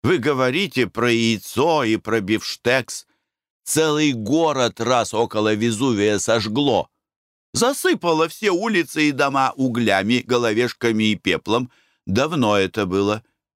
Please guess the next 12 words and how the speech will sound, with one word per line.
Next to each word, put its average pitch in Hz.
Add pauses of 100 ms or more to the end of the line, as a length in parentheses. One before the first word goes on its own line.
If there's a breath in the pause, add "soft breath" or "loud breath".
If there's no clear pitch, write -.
(120)
Город 147
называется 123
Помпея. 92 (500)
Теперь 135
вот 143
его 120
отрыли 156
и 135
показывают. 95 (420)
Это 127
близ 151
Неаполя. 107